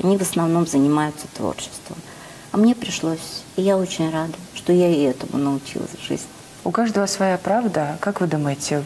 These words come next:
Speaker 2: вы смогли бы вновь с ними
Speaker 1: Сотрудничать?
Speaker 2: Не сотрудничать, а может быть, просто вот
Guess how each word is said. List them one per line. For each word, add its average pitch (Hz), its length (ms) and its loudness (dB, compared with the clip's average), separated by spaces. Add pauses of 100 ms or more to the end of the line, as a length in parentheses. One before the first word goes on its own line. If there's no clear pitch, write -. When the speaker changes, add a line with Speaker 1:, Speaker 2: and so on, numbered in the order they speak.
(120)
Speaker 2:
вы 175 420 4 (560)
смогли 170 480 0
бы 196 160 -4
вновь 165 480 2 (1800)
с - 160 -2
ними 180 440 4 (1120)
Speaker 1:
Сотрудничать? 202 840 2 (240)
Speaker 2:
Не 233 180 6
сотрудничать, 151 840 0
а 151 100 0
может 165 300 4
быть, 160 260 0
просто 165 760 0
вот 151 100 -8